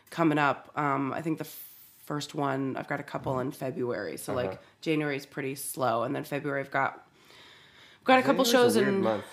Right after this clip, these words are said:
Speaker 2: for
Speaker 1: Yeah,
Speaker 2: music.
Speaker 1: it
Speaker 2: It's,
Speaker 1: is. Yeah,
Speaker 2: yeah.
Speaker 1: it's kind of a good time to just, like, take a break
Speaker 2: Yeah.
Speaker 1: and, like, make some money and, you know,
Speaker 2: Yeah.
Speaker 1: in other ways. Um, but yeah, so then I've got some tour. I'm just kind of in the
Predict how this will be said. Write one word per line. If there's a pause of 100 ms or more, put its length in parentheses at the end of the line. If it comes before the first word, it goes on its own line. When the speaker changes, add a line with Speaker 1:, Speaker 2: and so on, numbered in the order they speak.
(120)
Speaker 2:
for
Speaker 1:
Yeah, (100)
Speaker 2:
music.
Speaker 1:
it (100)
Speaker 2:
It's,
Speaker 1:
is.
Yeah,
Speaker 2:
yeah.
Speaker 1:
it's
kind
of
a
good
time
to
just,
like,
take
a
break
Speaker 2:
Yeah.
Speaker 1:
and,
like,
make
some
money
and,
you
know,
Speaker 2:
Yeah. (580)
Speaker 1:
in
other
ways. (140)
Um, (1120)
but
yeah,
so
then
I've
got
some
tour.
I'm
just
kind
of
in
the